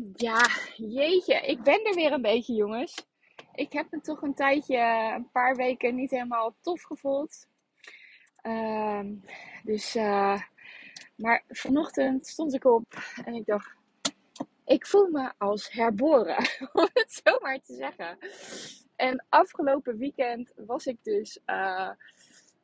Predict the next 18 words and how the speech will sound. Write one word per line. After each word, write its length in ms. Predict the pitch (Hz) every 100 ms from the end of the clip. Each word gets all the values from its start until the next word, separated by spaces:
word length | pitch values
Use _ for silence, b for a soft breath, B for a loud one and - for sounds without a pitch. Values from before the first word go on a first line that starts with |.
| _ -
twee 260 | 240 240
dagen 360 | 233 196 - 196
weg. 440 | 196 254 - - _ _ 226 -
Maar, 180 | 208 -
eh, 440 | 190 190 185 185
ik 100 | -
was 160 | 208 -
vrijdag 480 | 269 294 294 226
naar 240 | 226 196 202
Simone 360 | 269 233 202
Levy, 460 | 190 311 339 285 285
naar 200 | 254 240
een, 240 | 233 226 214
eh, 160 | 202 214
business 360 | 233 269 262
event. 480 | 254 226 214 226 - B B B B -
En 440 | 214 202 208 202 -
op 360 | - 196 202